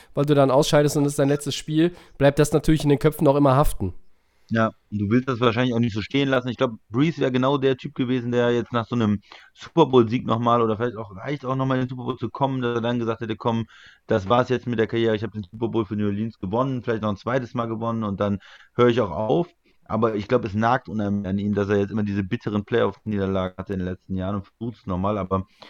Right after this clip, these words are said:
Speaker 2: so ein bisschen meine Prognose wird sein: irgendwie werden wir dann auch vielleicht den Brees sehen, wo man dann auf einmal denkt: „Hoppla,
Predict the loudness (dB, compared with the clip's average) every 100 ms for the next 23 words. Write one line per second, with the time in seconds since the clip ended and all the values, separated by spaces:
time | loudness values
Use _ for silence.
0 | -20 -10 -2 0 2 4 4 2 -2 0
1 | 2 0 0 0 0 -2 0 0 0 -2
2 | -6 -6 -6 -6 -2 0 0 0 0 -2
3 | -4 -6 -2 -2 -2 -4 -2 -2 -4 -2
4 | -2 0 -2 -2 0 0 -2 -4 -4 -4
5 | -4 -4 -2 -2